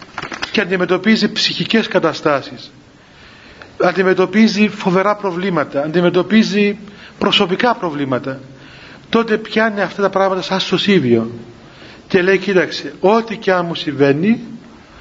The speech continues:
δεν είναι δυνατό για μένα να χαθεί η σωτηρία μου. Εγώ ελπίζω στον Θεό. Δεν είναι δυνατόν ο Θεός να νικηθεί από τις αμαρτίες μου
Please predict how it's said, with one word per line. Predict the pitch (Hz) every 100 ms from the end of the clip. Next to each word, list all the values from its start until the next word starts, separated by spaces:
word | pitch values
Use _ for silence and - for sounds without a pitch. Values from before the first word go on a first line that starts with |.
| - - - -
δεν | 156 214
είναι | 202 185
δυνατό | 170 156 165
για | 156
μένα | 147 151 147
να | 143
χαθεί | 135 131
η |
σωτηρία | - 139 131 123 123
μου. | 127 127 - - - - - - -
Εγώ | 175 170
ελπίζω | 185 - 214 196
στον | 196 175
Θεό. | - 165 135 131 - - - - - - - - - -
Δεν | 151 156 277
είναι | 285 262
δυνατόν | 214 196 180 196 185
ο | 165
Θεός | 180 175 220 240
να | 196 196
νικηθεί | 180 185 170 240
από | 233
τις | 233
αμαρτίες | 214 196 - 220 165 -
μου | 120